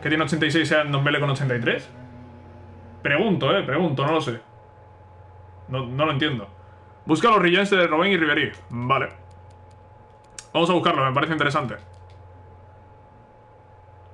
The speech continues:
Medio derecho, holandés. No tiene sentido lo que me decís de Ndombele, eh.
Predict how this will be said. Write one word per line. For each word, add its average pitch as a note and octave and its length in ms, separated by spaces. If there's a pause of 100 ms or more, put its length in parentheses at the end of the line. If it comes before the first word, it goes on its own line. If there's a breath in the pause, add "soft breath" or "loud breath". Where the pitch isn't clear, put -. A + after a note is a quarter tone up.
(140)
Medio D3+ 380
derecho, E3+ 500
holandés. C#3+ 720 (2000)
No D3+ 120
tiene G3 160
sentido G3 260
lo F3+ 80
que E3 80
me E3 80
decís D#3 260
de D3+ 80
Ndombele, C#3+ 420
eh. C#3+ 60